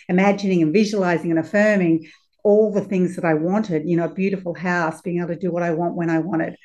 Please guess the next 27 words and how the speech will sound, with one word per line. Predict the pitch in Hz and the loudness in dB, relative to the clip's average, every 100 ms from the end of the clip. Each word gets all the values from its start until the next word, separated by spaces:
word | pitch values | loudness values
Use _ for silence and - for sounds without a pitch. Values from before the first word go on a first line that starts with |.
| - - - _ | -20 -20 -20 _
Um, | 185 180 175 180 - | -4 -2 -2 -4 -4
it | 208 | -2
just | 233 202 | -2 0
made | 190 196 196 | 2 2 2
me | 175 | -2
feel | - 170 | -2 -4
so, | 170 - - 180 175 175 175 170 | -4 -14 -4 0 2 2 2 0
so | 170 - 165 160 | -2 -2 0 0
good. | 156 165 156 185 - - - - _ | 0 -4 -4 -10 -16 -20 -20 -20 _
And | 202 202 | 0 0
so | 208 208 202 208 | 2 4 4 2
I | 196 | -4
completely | 196 190 - 202 220 233 214 | -2 -6 -6 -2 0 0 0
embraced | 190 170 151 151 - - | 0 0 0 -2 -4 -8
it. | 151 165 - _ _ _ | -6 -6 -12 _ _ _
And, | 175 170 165 165 - 160 - - _ _ | 0 2 4 2 -4 -14 -16 -18 _ _
you | 190 | -2
know, | |
I'd | 175 185 | 0 2
love | 208 214 | 2 0
to | 202 | -6
say | - 180 170 | -2 0 2
that | 165 156 | 2 0
as | 151 | -2
soon | 208 185 | 0 0
as | 165 | 2
I | 165 160 | 2 2